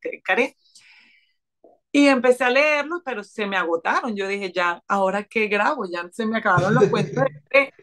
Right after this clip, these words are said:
Speaker 1: Y me acuerdo que mi cuñado me dijo, "¿Pero tú no has pensado hacer otros cuentos que no sean venezolanos?". Yo le digo, "No, pero es que mi, yo,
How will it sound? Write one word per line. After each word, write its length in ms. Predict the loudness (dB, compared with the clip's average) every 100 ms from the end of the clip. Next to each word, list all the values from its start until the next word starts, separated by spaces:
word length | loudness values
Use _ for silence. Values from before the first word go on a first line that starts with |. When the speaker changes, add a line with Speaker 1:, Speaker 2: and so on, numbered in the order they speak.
| _ _
Speaker 1:
Y 120 | 2
me 100 | 2
acuerdo 300 | 4 2 2
que 100 | 0
mi 140 | 0 0
cuñado 400 | -2 0 2 2
me 100 | 0
dijo, 320 | -2 -4 -6 -6
"¿Pero 240 | -4 -4
tú 140 | -6
no 100 | -6
has 80 | -6
pensado 800 | -4 -2 -2 0 4 4 4 0
hacer 460 | -4 -4 -4 -6 -6 -14 _ -4
otros 320 | -2 0 -2
cuentos 260 | -2 -2
que 120 | -4 -6
no 120 | -4
sean 240 | 0 0
venezolanos?". 560 | 2 0 0 0 0 -2
Yo 80 | -2
le 80 |
digo, 120 | -2 0
"No, 120 | 0
pero 160 | 0
es 100 | -2
que 200 | 0 -2 -2 -16 -12
mi, 200 | -2 -2 -2
yo, 400 | 0 2 2